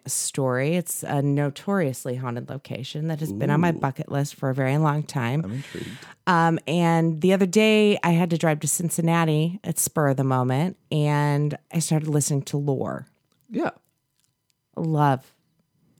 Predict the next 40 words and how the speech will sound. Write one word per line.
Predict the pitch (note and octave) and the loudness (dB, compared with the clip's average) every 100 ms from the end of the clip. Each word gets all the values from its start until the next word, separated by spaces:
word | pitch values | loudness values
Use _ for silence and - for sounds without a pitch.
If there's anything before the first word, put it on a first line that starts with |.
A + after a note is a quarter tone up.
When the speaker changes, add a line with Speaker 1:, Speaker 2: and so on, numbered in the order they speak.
| - | -4
Speaker 1:
Aaron | B2+ A2+ | 0 0
Mahnke | A2+ B2 - C3+ C3 - _ _ _ | -4 -8 -8 -8 -8 -12 _ _ _
so | - E3+ D#3 | -2 2 2
much. | C3 G#2 - - - _ - | 2 -2 -12 -16 -18 _ -6
Love | D3 B2+ A#2+ | 0 0 0
him. | C3 - C#3+ - - - - | -6 -10 -12 -16 -18 -18 -4
But | F#3 D#3+ E3+ | 2 2 2
he | - | -4
talked | G#3 F#3 F3 D#3+ | -2 -2 -2 0
about | D3+ D3 | -2 0
the | D#3+ | -4
Trans-Allegheny | - C3 C3 B2+ B2+ B2+ A#2+ B2 C#3+ _ F#3 | -2 -2 0 0 0 0 0 -2 -6 _ -6
Lunatic | B3 A4 D#4+ - B2+ | -4 -4 -4 -6 -6
Asylum. | B2 - G1+ G1+ - - _ - | -6 -8 -8 -10 -12 -14 _ -6
Speaker 2:
Ooh. | D3+ D4 C4 F2+ - | -4 0 0 0 0
Speaker 1:
Yeah. | F#4+ G#4+ G#2 F2+ | 0 0 -2 -2
So | D3 B3 | 2 4
I | |
did | B3 D#4+ | 4 4
a | |
little | D#4+ D4+ | 4 4
bit | D4+ | 4
of | |
research, | C#4 A3+ C4 | 2 2 0
and | B3 B3+ | 0 2
I | C#4 | 4
had | B3+ | 6
recently | A#3+ A3+ - G3+ | 4 4 2 2
seen | - - G#3 G#3 G3+ | 2 2 4 4 4
a | F3 F3+ F3+ | 2 2 0
Portals | - G3 G3 F3+ | -2 -2 0 0
to | - | -2
Hell | D#3+ F3 F3 | -2 0 0
done | E3+ F#3+ F#3 | 0 -2 0
there | F#3 F3+ F3+ | 0 0 0
with | E3+ D#3+ - | -2 -4 -10
Jack | - D#3+ D#3 | -6 -6 -4
and | F3+ | -4
Katrina. | G#3 - G#3+ C3+ G3 G3+ _ _ _ | -4 -4 0 2 0 -4 _ _ _
Speaker 2:
Yep. | - | -20